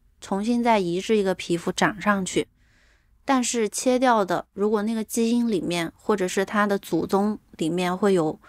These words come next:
一些不好的信息，被切掉的皮肤组织还是会重新长回人脸的症状，那个就根治不了，这是他自己治疗过的。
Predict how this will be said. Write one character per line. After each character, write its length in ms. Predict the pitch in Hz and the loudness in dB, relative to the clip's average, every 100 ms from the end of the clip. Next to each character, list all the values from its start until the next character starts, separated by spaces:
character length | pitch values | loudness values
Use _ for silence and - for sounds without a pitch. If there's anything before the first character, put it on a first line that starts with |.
| _ _ | _ _
一 160 | 214 196 | -2 0
些 180 | 202 | 0
不 160 | 190 208 | 0 0
好 180 | 196 165 | 0 -2
的 80 | 175 | -4
信 300 | - 202 180 | -4 -2 -2
息， 320 | - 175 - _ _ _ _ | 0 0 -2 _ _ _ _
被 160 | 269 233 | 0 2
切 240 | - 247 | 2 0
掉 160 | 262 233 | 2 0
的 80 | 196 | 0
皮 180 | - 180 | -4 -4
肤 160 | 208 | -4
组 220 | - 170 | -2 -2
织 240 | 175 165 156 | -2 -6 -8
还 340 | - - 165 | -8 -4 -2
是 220 | 175 - 302 | 0 0 4
会 160 | 262 | 4
重 260 | 220 - 175 | 4 -2 -4
新 240 | 190 185 | -4 -4
长 240 | - 170 165 | 0 0 0
回 140 | 170 | -4
人 260 | 170 165 175 | -2 -4 -2
脸 200 | 175 160 | -4 -6
的 80 | |
症 200 | - 165 | -8 -8
状， 160 | 160 147 _ _ _ | -8 -12 _ _ _
那 140 | 240 233 | -4 0
个 80 | 220 | 0
就 160 | 208 | 0
根 240 | 196 240 247 | 0 2 2
治 140 | 247 | 0
不 160 | 196 175 | 0 -2
了， 200 | 147 - _ _ - | -4 -10 _ _ -4
这 100 | 233 | 0
是 140 | 214 | 0
他 240 | 202 214 214 | 0 0 -2
自 240 | - 226 | -4 -4
己 120 | 185 | -2
治 280 | 151 - 247 | -4 0 2
疗 180 | 175 160 | 4 2
过 220 | - - | -2 -4
的。 140 | - | -6